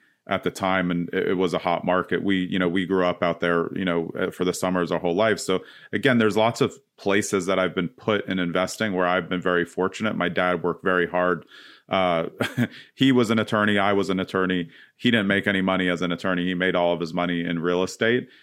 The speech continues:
uh, he provided a background for me. So I definitely had it easier than a lot of investors, but that doesn't make my advice tainted in terms of, like,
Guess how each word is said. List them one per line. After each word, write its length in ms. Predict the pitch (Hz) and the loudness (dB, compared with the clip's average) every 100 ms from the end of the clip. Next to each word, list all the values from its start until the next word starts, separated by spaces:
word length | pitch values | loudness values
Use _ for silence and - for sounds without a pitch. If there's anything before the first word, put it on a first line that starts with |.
| _ - | _ -4
uh, 280 | 92 87 | 0 0
he 200 | 85 104 | -2 -2
provided 520 | 92 95 87 92 90 85 | 0 0 2 2 2 0
a 40 | |
background 540 | 78 87 87 87 85 | 0 -2 0 -2 -2
for 100 | - | -4
me. 220 | 85 90 104 | -2 0 0
So 160 | 107 | 2
I 80 | 110 | 2
definitely 400 | 127 123 143 107 | 2 0 2 0
had 240 | 95 98 | 2 2
it 160 | 95 - | 0 -2
easier 420 | 92 95 92 92 | -4 -2 0 0
than 160 | 87 87 | 0 0
a 80 | 87 | 0
lot 200 | 90 90 | 2 0
of 120 | 85 | -2
investors, 580 | 82 87 90 - 107 85 | -2 -2 -2 0 0 0
but 200 | 90 - | -2 0
that 140 | 90 | -2
doesn't 240 | 95 90 | -2 -2
make 200 | 87 90 | -2 -2
my 220 | 92 87 87 | 0 0 0
advice 400 | 80 90 85 - | 0 -2 -2 -4
tainted 460 | - 92 87 85 | -6 -4 -2 -4
in 100 | 85 | -4
terms 300 | 82 85 80 | -6 -8 -6
of, 120 | 85 | -6
like, 220 | 85 80 | -4 -4